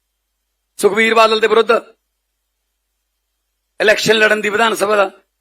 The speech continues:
ਜਦੋਂ ਸਤਾਰਾਂ ਚ ਕਾਗਜ਼ ਭਰੇ, ਚੌਦਾਂ ਨਾਲੋਂ ਘੱਟ ਗਈ ਜੀ। ਓਏ, ਉੱਥੇ ਤਾਂ ਗੱਲ ਦੱਸ ਨਹੀਂ ਸਕਦੇ ਤੁਸੀਂ,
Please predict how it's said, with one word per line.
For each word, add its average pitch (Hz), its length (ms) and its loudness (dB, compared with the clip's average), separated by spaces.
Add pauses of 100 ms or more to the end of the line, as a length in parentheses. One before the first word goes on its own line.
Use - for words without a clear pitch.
(260)
ਜਦੋਂ 262 140 4
ਸਤਾਰਾਂ 254 400 2
ਚ 285 60 2
ਕਾਗਜ਼ 277 320 4
ਭਰੇ, 302 200 4
ਚੌਦਾਂ 214 360 4
ਨਾਲੋਂ 190 260 6
ਘੱਟ 208 80 0
ਗਈ 180 160 -2
ਜੀ। 160 140 -12 (2500)
ਓਏ, 160 60 -4
ਉੱਥੇ 165 340 -4
ਤਾਂ 240 100 0
ਗੱਲ 233 160 2
ਦੱਸ 247 260 0
ਨਹੀਂ 269 120 4
ਸਕਦੇ 262 200 4
ਤੁਸੀਂ, 269 300 -4